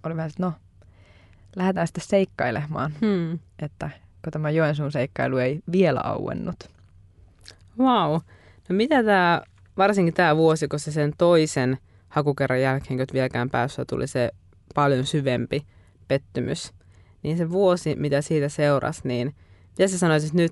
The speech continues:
Speaker 2: että mikä on ollut tärkeintä, mitä sä sinä, sen aikana opit?
Speaker 1: Oi kauhea. <laughs> Ihan siis todella paljon. Ää, mutta et kyllä siis ehkä just semmonen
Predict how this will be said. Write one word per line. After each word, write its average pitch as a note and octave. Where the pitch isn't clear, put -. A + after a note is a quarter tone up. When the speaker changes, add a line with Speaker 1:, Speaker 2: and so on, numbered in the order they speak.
Speaker 2:
että D3+
mikä D#3
on -
ollut C#3+
tärkeintä, D3
mitä B2+
sä C3+
sinä, C3+
sen D3
aikana C3
opit? -
Speaker 1:
Oi E3
kauhea. D3
<laughs> -
Ihan E3
siis D3+
todella F3
paljon. C#3+
Ää, C#3+
mutta D#3+
et D3+
kyllä E3+
siis E3+
ehkä F#3
just F#3
semmonen D#3